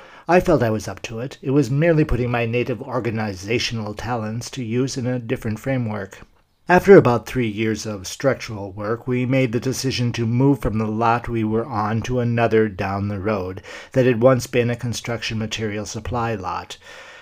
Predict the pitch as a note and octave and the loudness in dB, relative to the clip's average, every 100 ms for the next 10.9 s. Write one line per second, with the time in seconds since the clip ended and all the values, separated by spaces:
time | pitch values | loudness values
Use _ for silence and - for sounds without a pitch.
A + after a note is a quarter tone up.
0 | - C#3 C#3+ C3+ C#3 G3+ G3 E3 B2+ A2 | 2 6 8 8 8 8 8 6 -2 -4
1 | G#2+ - A2 G2 G2+ G2+ G#2 A2 G#2+ F#2 | -6 -8 -10 -10 -10 -8 -8 -6 -6 0
2 | B2+ C3 A2+ B2 - A#2 - - F2 - | 2 2 0 -4 -4 -6 -8 -12 -16 -14
3 | A2 C#3 E3 D3+ D3+ D3 A2 - G#2 G#2 | -8 2 4 4 2 0 -4 -10 -10 -6
4 | G2+ A#2 E2+ - - A2+ - D3+ D3 A#2+ | -2 0 -2 -8 -12 -10 -2 4 4 4
5 | F#2+ G#2+ C#3 E3 - D#3+ D#3 - D#3 E3 | 0 -2 -2 -2 -4 4 4 4 2 0
6 | - G2+ A#2+ A#2 - A#2 G#2 G2+ - C#3 | -2 -6 -6 -6 -4 -4 -4 -6 -6 -4
7 | A#2 G2+ - G2 F2 A#2 C3 - - - | -2 -4 -6 -10 -6 -6 -6 -12 -20 -4
8 | D3 A2 C3 D#3 B2+ A2 A#2+ A2+ B2+ C3 | 0 2 6 6 4 2 0 0 0 2
9 | B2+ A2+ G#2+ A2 A2 A2 G#2+ G#2+ G#2 G2 | 2 0 -2 -4 -4 -4 -4 -4 -4 -6
10 | F#2 F2+ F#2 - B2+ A2 F2 - | -8 -10 -10 -6 -2 -2 -4 -10